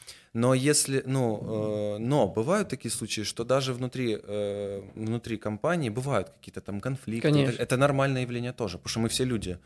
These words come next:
Speaker 2: Да.
Speaker 1: Было бы, мы же не роботы. Ам, главное это, знаешь, вовремя решить, не
Speaker 2: Мгм.
Speaker 1: усугубить,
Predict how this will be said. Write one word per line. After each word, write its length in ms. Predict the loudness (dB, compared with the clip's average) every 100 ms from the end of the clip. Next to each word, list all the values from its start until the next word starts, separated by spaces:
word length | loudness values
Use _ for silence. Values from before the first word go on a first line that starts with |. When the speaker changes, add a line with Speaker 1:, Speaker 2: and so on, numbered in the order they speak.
| _ -4
Speaker 2:
Да. 220 | 2 6
Speaker 1:
Было 160 | 6 6
бы, 120 | 2
мы 80 | 0
же 80 | 2
не 80 | 2
роботы. 440 | 2 0 -6 -8 -12 -20 -20 -20 -6
Ам, 540 | 0 2 4 2 0 -4 _ 0
главное 480 | 4 4 4 2 2
это, 180 | 0 -4 _ -10
знаешь, 260 | -4 -2 0
вовремя 380 | 2 4 4 2
решить, 460 | 0 0 -2 -4 -8 -2
не 120 | 4
Speaker 2:
Мгм. 80 | 6
Speaker 1:
усугубить, 580 | 6 6 4 0 -4